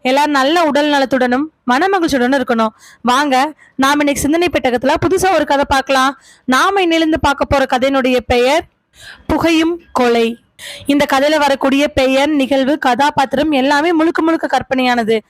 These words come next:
யாரையும் எதுக்காகவும் குறிப்பிட்டு சொல்லப்பட்டது கிடையாது. கதையில வரக்கூடிய நிகழ்வுகள் கூட ஏதோ ஒரு பொழுதுபோக்குக்காக கதைக்கு ஏற்ப சொல்லப்பட்ட வரிகளே தவிர தவறான வார்த்தைகளோ இல்லது யார் மனதையும் புண்படுத்துமான வார்த்தைகளும் கிடையாது. புகையும் கொலை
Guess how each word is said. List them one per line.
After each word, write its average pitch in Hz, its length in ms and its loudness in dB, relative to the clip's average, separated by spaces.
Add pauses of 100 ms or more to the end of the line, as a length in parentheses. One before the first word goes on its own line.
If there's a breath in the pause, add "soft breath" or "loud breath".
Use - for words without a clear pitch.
(180 loud breath)
யாரையும் 339 600 2
எதுக்காகவும் 311 340 0
குறிப்பிட்டு 320 380 -2
சொல்லப்பட்டது 269 520 0
கிடையாது. 240 680 0 (260 loud breath)
கதையில 277 260 0
வரக்கூடிய 294 380 0
நிகழ்வுகள் 294 500 0
கூட 294 440 0 (260 loud breath)
ஏதோ 277 320 0
ஒரு 330 260 0
பொழுதுபோக்குக்காக 269 840 0 (400 soft breath)
கதைக்கு 330 420 0
ஏற்ப 285 560 0 (220)
சொல்லப்பட்ட 285 640 0
வரிகளே 285 260 0
தவிர 262 480 0
தவறான 277 440 0
வார்த்தைகளோ 262 560 0 (280 soft breath)
இல்லது 277 260 0
யார் 302 320 2
மனதையும் 320 420 0
புண்படுத்துமான 285 720 0
வார்த்தைகளும் 247 360 -2
கிடையாது. 233 640 0 (760)
புகையும் 302 500 0
கொலை 269 460 0